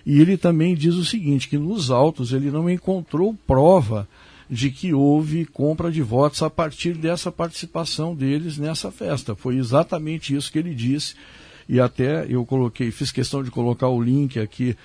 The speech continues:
eh, na, no, no site da C B N, na coluna de hoje, pra quem quiser ouvir, tá lá, eh, com todas as letras, esse voto do relator. Entendo realmente que teria que haver uma, uma comprovação, um,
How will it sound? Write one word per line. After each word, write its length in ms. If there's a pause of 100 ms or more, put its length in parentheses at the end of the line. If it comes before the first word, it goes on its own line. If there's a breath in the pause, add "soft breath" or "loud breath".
(360 loud breath)
eh, 480
na, 340
no, 220
no 180
site 320
da 100
C 120
B 180
N, 120
na 120
coluna 480
de 120
hoje, 340 (300 loud breath)
pra 140
quem 200
quiser 300
ouvir, 480 (300 soft breath)
tá 140
lá, 340 (320 soft breath)
eh, 160
com 200
todas 340
as 160
letras, 460
esse 220
voto 340
do 100
relator. 540 (500 soft breath)
Entendo 560
realmente 500
que 100
teria 300
que 120
haver 180
uma, 180 (100)
uma 140
comprovação, 720
um, 140